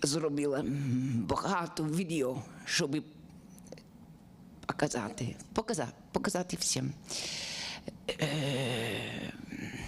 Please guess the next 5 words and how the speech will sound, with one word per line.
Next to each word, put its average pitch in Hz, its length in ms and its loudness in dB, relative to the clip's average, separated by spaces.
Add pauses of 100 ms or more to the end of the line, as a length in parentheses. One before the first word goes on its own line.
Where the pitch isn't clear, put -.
(2250)
в 180 120 6
Києві 180 540 4 (180)
я 170 160 4
чувствую, 196 580 2 (360)
як, - 580 -2